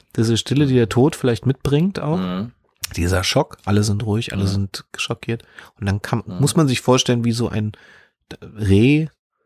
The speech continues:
Speaker 2: Mhm.
Speaker 1: hervorkommt und einfach da frisst und
Speaker 2: Mhm.
Speaker 1: denkt so, hm.
Speaker 2: Dieser Moment, in dem Moment, wo man noch nicht realisiert, was jetzt wirklich passi-,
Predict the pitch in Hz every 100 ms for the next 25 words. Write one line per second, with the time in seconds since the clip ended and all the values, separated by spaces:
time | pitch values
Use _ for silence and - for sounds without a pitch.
0 | _ _ _ _ _ _ - 90 98 101
1 | 101 127 - 127 135 - - 120 - -
2 | - 107 113 - - 95 - - 190 -
3 | 123 131 127 131 _ _ - 117 95 -
4 | - - - 107 127 127 127 110 98 104
5 | 107 110 107 101 101 101 113 - 120 117
6 | 110 104 113 - 110 - 127 - 117 -
7 | - - 107 123